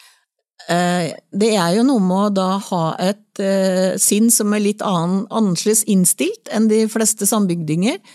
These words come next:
Og, eh, han var jo veldig belest, og han, han foretok seg ofte reiser på globusen som stod i stua. Men, men det å, å søke et åndelig fellesskap da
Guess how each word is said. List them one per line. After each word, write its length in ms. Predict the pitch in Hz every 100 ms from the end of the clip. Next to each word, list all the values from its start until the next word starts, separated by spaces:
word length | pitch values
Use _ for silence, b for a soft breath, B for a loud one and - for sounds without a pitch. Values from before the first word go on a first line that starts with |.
| b b b _ -
Og, 240 | 214 214 226 226 226 - - - - -
eh, 300 | 226 226 220
han 180 | 254 240
var 140 | 202
jo 80 | 233
veldig 200 | 208 180
belest, 800 | 220 202 208 480 - - - - _ _ -
og 80 | 208
han, 140 | 220
han 180 | 220 240
foretok 400 | 240 269 190 190
seg 140 | 190 233
ofte 220 | 220 220
reiser 380 | 233 196 - 170
på 140 | - 202
globusen 640 | 190 185 170 175 - 339
som 140 | 359 254
stod 220 | 247 208
i 40 |
stua. 360 | 220 220 214 233 b b b b -
Men, 320 | 233 247 254
men 200 | 240 262
det 120 | 262
å, 80 | 240 240 247 254
å 160 | - 240
søke 720 | - - 320 254 165 - 208
et 300 | 226 _ - -
åndelig 500 | - 269 190 143 208
fellesskap 600 | 214 196 147 - 233 262
da 80 | -